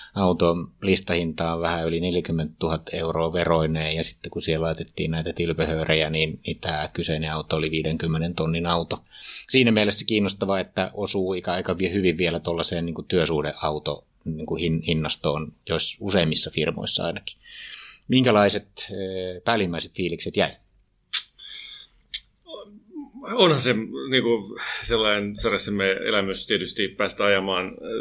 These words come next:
Speaker 2: italialaista autoa, joka, joka, tota, on nätti ja, ja herättää varmasti huomiota pelkästään sillä, että se on italialainen ja, ja, tota, siinä on laitettu niin sanotusti kymppitonnilla estetiikkaa.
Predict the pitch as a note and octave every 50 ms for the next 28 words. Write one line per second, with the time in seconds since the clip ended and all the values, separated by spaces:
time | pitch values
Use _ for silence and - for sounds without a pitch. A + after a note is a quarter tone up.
0 | A2 A2+ G2+ A2 G2+ F#2+ F#2+ F#2 F#2 F#2+ F2+ - - - G2 F#2 - - - -
1 | - - B2+ B2+ - - - - F2+ G#2+ G#2 G2+ F#2+ G2 G2 F#2 F2+ F#2 F#2 F#2
2 | F#2 - G2 F#2 F2+ - - - - A#2 G#2 G2 F#2+ F#2+ F#2 F2 F#2+ F#2 - F#2
3 | F#2 F#2 F2+ F2+ G#2+ A#2 - - - - G2 F#2 F#2 F2+ F2+ F2+ - G#2+ G#2+ F#2+
4 | F#2 F2+ E2+ E2 F#2 G2+ G2 F2+ - - - F2+ F2+ F2+ F2 - - - B2 A2
5 | A2 G2 F#2 F2 - - - F#2+ F2 - G2+ A2 G#2 F#2+ F2+ F2 F2 E2+ - G2
6 | - - - - - - - - - - - - - - - - - - _ _
7 | _ - - - - A2+ G#2 G2 F#2+ - - G#2+ F#2+ F2+ F#2 F#2+ F2 F2+ F2 F2
8 | F2 - F#2+ E2+ F2+ F2+ F2+ F2+ F2+ E2+ F2 E2+ E2+ E2 D#2+ E2 E2 E2 E2 D#2+
9 | D#2 D#2 D#2+ D#2+ D#2 D#2 - - G#2+ G2+ F2+ E2 D#2+ D#2+ D#2+ - D#2+ D#2+ D#2+ E2
10 | F#2+ F#2 F2 F2 F2 E2+ - F2+ A#2 A2+ A2 G#2+ - A2+ G#2 F2+ G#2+ - - G2+
11 | F2 - - - - _ _ _ _ _ _ _ - - A#2 G#2 G2 F2 F#2+ F#2
12 | E2+ - - C3+ - A#2+ A2+ G2 G2 - G#2 G#2 G#2 G2+ G2 G2 G2+ G#2 G#2+ G#2+
13 | F#2+ - G#2 - - F2 E2+ - - - F2 E2+ E2 -